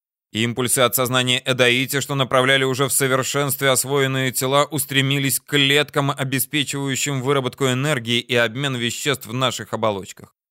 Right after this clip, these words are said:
Невидимая волна жара прокатилась от кончиков ног до макушки, подтверждая готовность к переменам.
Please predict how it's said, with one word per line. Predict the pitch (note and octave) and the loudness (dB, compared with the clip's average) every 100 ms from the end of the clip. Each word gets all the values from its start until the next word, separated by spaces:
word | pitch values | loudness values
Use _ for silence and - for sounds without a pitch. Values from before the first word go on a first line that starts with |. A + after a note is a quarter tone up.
| _ _ _ - | _ _ _ -6
Невидимая | G#2+ A2 A2 C3 D#3 D3 C#3+ C#3+ C3+ | -2 -2 0 -2 0 0 2 4 4
волна | B2+ C#3 C#3 C#3+ C#3 | 6 4 4 2 0
жара | A#2 D3 C#3 C3 | 2 4 6 6
прокатилась | A#2 C3 C3 C#3 C#3+ - | 4 0 0 0 0 0
от | C3+ | -2
кончиков | - D3+ C#3 D3 C#3+ B2+ | 0 0 0 0 0 0
ног | C3+ C#3 C#3+ C3 | 0 2 0 2
до | C3+ | 2
макушки, | C3 B2+ D#3 C#3+ - | 2 0 -4 -4 -4
подтверждая | C#3 C#3 - B2+ A2+ G#2+ D3 B2+ | -4 -4 -4 -4 -4 0 2 2
готовность | A#2 A#2+ - C3+ A2+ A2+ - | 2 -2 -2 -4 -2 -4 -6
к | - | -10
переменам. | - A2+ A#2+ A2 G2 F2+ | -6 -6 -4 -6 -6 -8